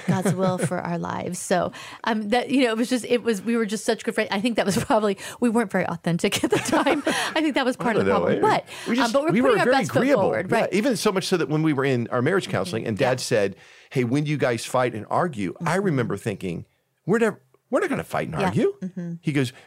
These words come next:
Speaker 2: "When you argue, here's what you, you need to get in each other's arms and pray." And I'm thinking,
Speaker 1: Yeah.
Speaker 2: "We don't even need to worry about that
Speaker 1: Mm-hmm.
Speaker 2: 'cause we're not gonna, we're not gonna have any
Speaker 1: <laughs>
Speaker 2: problems. We're in love."
Speaker 1: Yeah. Yeah,
Speaker 2: And
Speaker 1: but
Speaker 2: then
Speaker 1: and then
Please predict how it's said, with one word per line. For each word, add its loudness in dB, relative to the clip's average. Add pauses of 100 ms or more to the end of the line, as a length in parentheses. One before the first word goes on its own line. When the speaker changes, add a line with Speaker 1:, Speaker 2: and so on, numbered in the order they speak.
Speaker 2:
"When 0
you 0
argue, 0
here's 0
what 0
you, -2
you -2
need -2
to -6
get -6
in -4
each -4
other's -4
arms 0
and -6
pray." 2
And -2
I'm -2
thinking, -4
Speaker 1:
Yeah. -8
Speaker 2:
"We 0
don't 0
even 0
need -2
to -2
worry -2
about -2
that -2
Speaker 1:
Mm-hmm. -10 (240)
Speaker 2:
'cause -6
we're -4
not -2
gonna, -2 (240)
we're 0
not 2
gonna 0
have 0
any -2
Speaker 1:
<laughs> -
Speaker 2:
problems. 0
We're 2
in 2
love." 2
Speaker 1:
Yeah. -4 (540)
Yeah, 2
Speaker 2:
And -2
Speaker 1:
but 2
Speaker 2:
then 4
Speaker 1:
and 2
then 4